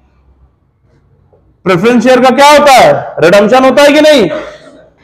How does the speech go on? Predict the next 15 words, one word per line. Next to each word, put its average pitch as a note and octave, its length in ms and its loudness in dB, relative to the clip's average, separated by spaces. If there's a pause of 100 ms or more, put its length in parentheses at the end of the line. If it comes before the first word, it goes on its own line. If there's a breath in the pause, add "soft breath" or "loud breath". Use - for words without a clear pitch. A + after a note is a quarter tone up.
(160)
हम G3+ 200 0
प्रेफरेंस B3 400 0
शेयर C#4+ 140 2
रिडीम C4+ 320 0
कर C#4 120 0
रहे C#4 80 2
हैं, C#4 60 2
इसका C#4 200 -2
मतलब C4+ 140 0
हम D4 140 0
पेमेंट C4+ 380 0
कर D4+ 100 2
रहे E4 100 4
हैं। F#4+ 140 -4 (760)
भाई A3+ 160 2